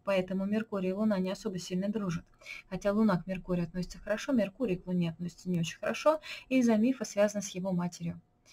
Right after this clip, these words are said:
и с его отцом. А, и, соответственно, Меркурий находится в пятьдесят шесть точка шесть, он тоже в воротах странника, и мы видим чётко,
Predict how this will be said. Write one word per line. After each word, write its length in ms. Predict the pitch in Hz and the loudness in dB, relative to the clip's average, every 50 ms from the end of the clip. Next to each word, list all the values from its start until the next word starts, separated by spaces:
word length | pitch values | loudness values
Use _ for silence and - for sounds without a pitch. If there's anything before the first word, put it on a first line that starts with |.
| - - - - - - - - - - - - - _ _ - | -20 -18 -18 -18 -18 -18 -20 -20 -20 -20 -20 -20 -20 _ _ 2
и 160 | 233 240 262 | 2 4 4
с 140 | 254 - - - | 2 -2 -6 -4
его 480 | 208 208 202 190 196 214 220 233 - - | -4 -4 -2 -4 -2 0 0 0 0 -2
отцом. 800 | - 196 202 202 - - - 202 190 180 175 165 165 160 160 _ _ _ _ _ _ - _ _ _ - _ _ _ _ _ _ - | -4 -6 -6 -6 -10 -6 -2 2 4 4 4 4 2 0 -2 _ _ _ _ _ _ -20 _ _ _ -20 _ _ _ _ _ _ -4
А, 600 | 180 185 180 180 180 180 180 175 175 175 170 - - _ - | -2 2 4 4 4 4 4 4 2 2 0 -4 -8 _ -2
и, 280 | 214 240 285 320 339 349 330 - _ _ _ _ _ _ _ _ _ _ _ _ _ _ _ _ _ _ _ _ _ _ _ - - | 0 2 4 4 4 2 0 -4 _ _ _ _ _ _ _ _ _ _ _ _ _ _ _ _ _ _ _ _ _ _ _ -20 -18
соответственно, 500 | - - - 208 202 226 226 226 - 202 | -6 2 2 4 4 4 2 2 2 0
Меркурий 380 | 202 220 226 226 - 233 220 196 | 2 2 0 2 4 4 4 4
находится 520 | 185 190 185 190 202 196 196 190 190 185 | 4 2 2 0 0 0 0 -2 -4 -6
в 60 | 175 - | -8 -6
пятьдесят 420 | 190 185 196 - - 214 185 - | -6 -6 -4 0 0 0 2 0
шесть 280 | - - 196 180 - - | 0 -2 -2 -2 0 -2
точка 260 | 165 160 - - 175 | -2 -2 -2 -6 -6
шесть, 440 | - - 277 320 320 - - - _ _ _ - - - - - - | -2 0 0 0 0 -2 -10 -20 _ _ _ -20 -18 -18 -16 -10 -4
он 120 | - 208 | -2 -2
тоже 280 | 214 240 247 226 202 190 | 2 2 2 4 4 4
в 20 | |
воротах 400 | 180 185 202 214 226 214 - 180 | 4 4 4 4 4 2 0 -2
странника, 640 | - - - - 269 302 302 277 226 - - 180 170 | -8 -6 -2 2 4 4 6 4 2 2 2 0 0
и 160 | 170 175 185 | 0 0 2
мы 220 | 208 226 277 302 262 | 2 2 2 2 2
видим 360 | 220 233 233 233 240 233 214 | 4 4 4 4 2 0 0
чётко, 540 | - - 214 202 202 202 - 240 247 269 | 0 0 -2 -2 -2 -2 -4 -4 -2 -2